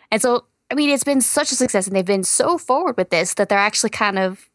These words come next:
and I think I mentioned it a few episodes ago, where they're going, "All right, well, now we're gonna kinda tweak the systems as we can and look to see if we can actually see, you know, the chemicals that are there for, you know, that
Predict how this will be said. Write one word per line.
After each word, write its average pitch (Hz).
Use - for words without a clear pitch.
and 202
I 190
think 214
I 208
mentioned 214
it 220
a 220
few 240
episodes 202
ago, 180
where 180
they're 185
going, 196
"All 277
right, 240
well, 233
now 285
we're 339
gonna 285
kinda 240
tweak -
the 349
systems 269
as 233
we 202
can 240
and 196
look 269
to 247
see 254
if 226
we 226
can 214
actually 220
see, 190
you 226
know, 190
the 190
chemicals 202
that 202
are 180
there 190
for, 175
you 202
know, 175
that 170